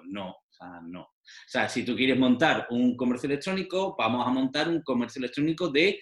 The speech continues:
super nicho. No de nicho, no de temática animales, no, no, de super nicho, o sea, de animales que necesitan un tema muy concreto. ¿Por qué? Porque si te dedicas al nicho de moda, pues ya está muy copado.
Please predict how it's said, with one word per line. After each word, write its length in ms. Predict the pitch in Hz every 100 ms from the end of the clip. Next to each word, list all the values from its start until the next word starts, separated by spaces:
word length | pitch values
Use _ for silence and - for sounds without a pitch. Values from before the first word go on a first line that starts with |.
| _ -
super 440 | - 147 113 104
nicho. 400 | 180 - - 85 - _ _ _ _ 107
No 120 | 175
de 80 | 175
nicho, 320 | 208 - - - _ _ -
no 100 | 117
de 120 | 165
temática 680 | 165 160 156 - 139 135 135
animales, 540 | 123 120 180 156 - -
no, 120 | 107
no, 280 | 123 147 - - -
de 180 | 101 120
super 380 | - 135 113 104
nicho, 340 | 196 - 104
o 40 | 90
sea, 300 | 117 107 - - -
de 300 | 113 127 123
animales 720 | 117 117 110 120 131 165 165
que 100 | 190
necesitan 480 | 170 139 147 175 190
un 180 | 180 127
tema 220 | 113 165
muy 140 | 135
concreto. 500 | 127 170 110 151 151 - _ _ -
¿Por 180 | 120 127
qué? 160 | 196
Porque 280 | 135 117 113
si 120 | 110 120
te 100 | 101
dedicas 540 | 95 131 131 139 135 - - -
al 240 | 127 127 131
nicho 500 | 180 180 107 - _ _ _ _
de 720 | 101 98 95 95 95 95 95
moda, 400 | 131 185 190 - - -
pues 160 | 95
ya 60 | 98
está 180 | - 123
muy 100 | 135
copado. 360 | 110 110 123